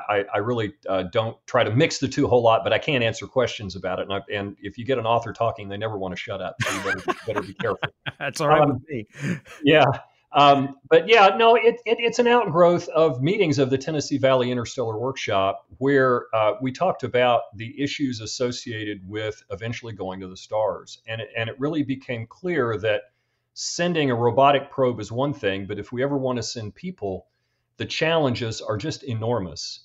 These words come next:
Speaker 1: And there's going to be a question of, do we modify where we're going to suit Earth life and Earth people, or do we modify people to suit that environment to which they go?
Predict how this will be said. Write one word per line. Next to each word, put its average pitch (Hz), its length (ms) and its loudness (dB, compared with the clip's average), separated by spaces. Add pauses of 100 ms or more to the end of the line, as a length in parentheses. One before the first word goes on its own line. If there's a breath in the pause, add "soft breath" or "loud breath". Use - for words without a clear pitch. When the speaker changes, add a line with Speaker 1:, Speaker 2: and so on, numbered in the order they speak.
(100)
Speaker 1:
And 113 360 -4
there's 120 180 -6
going 175 240 0
to 143 60 0
be 139 160 2
a 113 60 0
question 120 680 -6
of, 110 420 0 (600)
do 135 160 2
we 131 120 4
modify 156 760 4
where 147 280 -2
we're 123 160 -4
going 127 560 -2
to - 180 -12
suit 139 420 -4 (100)
Earth 127 260 0
life 120 320 0
and 104 120 -10
Earth 123 240 -6
people, 113 340 -12
or 101 180 -8
do 95 100 -10
we 107 100 -8
modify 110 480 -4
people 107 440 -12
to 85 120 -18
suit - 560 -10 (440)
that 107 260 0 (220)
environment 104 640 0
to 101 100 -10
which 113 220 -10
they 95 120 -8
go? 95 560 0